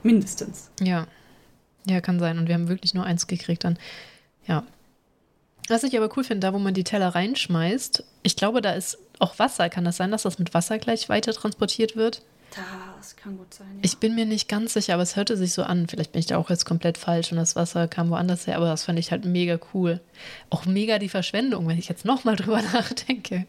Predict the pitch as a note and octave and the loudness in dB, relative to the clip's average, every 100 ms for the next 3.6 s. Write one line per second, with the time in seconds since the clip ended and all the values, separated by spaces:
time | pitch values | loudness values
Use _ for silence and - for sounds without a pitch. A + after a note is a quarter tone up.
0 | - F3+ E3+ F#3 F3+ - G#3 F3 - - | -2 0 2 0 -2 -4 -2 -2 -4 -14
1 | - - _ _ _ _ _ _ _ _ | -18 -20 _ _ _ _ _ _ _ _
2 | _ _ _ _ _ _ _ _ _ _ | _ _ _ _ _ _ _ _ _ _
3 | _ _ _ - - F3 | _ _ _ -20 -20 -20